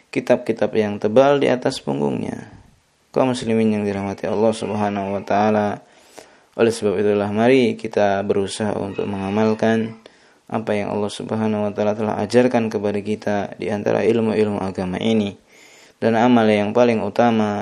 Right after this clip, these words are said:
yang dilakukan oleh seorang adalah kewajiban-kewajiban, perkara-perkara yang difardukan oleh Allah Subhanahu wa Ta'ala kepada hamba-hambanya. Sebagaimana disebutkan dalam hadis qudsi, Allah Subhanahu wa Ta'ala berfirman, "Wa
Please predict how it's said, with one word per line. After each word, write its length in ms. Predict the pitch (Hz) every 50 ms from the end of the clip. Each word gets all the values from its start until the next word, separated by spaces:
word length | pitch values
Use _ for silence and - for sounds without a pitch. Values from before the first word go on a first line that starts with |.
| - 107
yang 240 | 107 107 104 104
dilakukan 400 | 101 104 101 104 104 - 113 107
oleh 160 | 104 98 104 104
seorang 640 | - 107 - 104 107 117 123 135 143 139 139 113
adalah 400 | 117 120 117 117 110 110 110 110
kewajiban-kewajiban, 1400 | - - 107 104 95 - 120 120 113 117 107 104 101 - 104 104 101 104 123 127 139 135 127 120 104 - - - _ - - - - - - _ _ -
perkara-perkara 720 | 110 110 - 127 127 123 120 123 117 120 - 117 113 113
yang 160 | 110 110 110
difardukan 640 | 107 107 - 110 104 104 101 110 120 110 - 117 107
oleh 240 | 104 107 107 95 98
Allah 240 | 117 127 131 123 113
Subhanahu 640 | - - 107 110 117 120 131 131 135 131 120 113
wa 60 | 110 110
Ta'ala 400 | - 107 117 127 131 139 143 139
kepada 400 | - 113 110 113 110 113 110 110
hamba-hambanya. 840 | 104 101 101 98 95 95 92 92 98 104 104 101 95 90 - - - _ _ _ _ _ _ - - _ _ _ -
Sebagaimana 500 | - 123 131 131 127 127 123 120 120 113
disebutkan 540 | 113 110 110 110 107 110 110 - 110 104 104
dalam 180 | 101 101 101 101
hadis 240 | 104 92 98 92 - -
qudsi, 540 | 110 110 - - - - 107 107 107 104
Allah 320 | - 95 107 110 113 117 110
Subhanahu 560 | - 98 101 107 117 113 104 104 107 104 104
wa 80 | 101 104
Ta'ala 320 | - 95 104 104 104 101
berfirman, 720 | 101 101 110 - - 131 123 131 135 139 139 143 143 151 - - - - - - - - - - - - -
"Wa 160 | - 120 127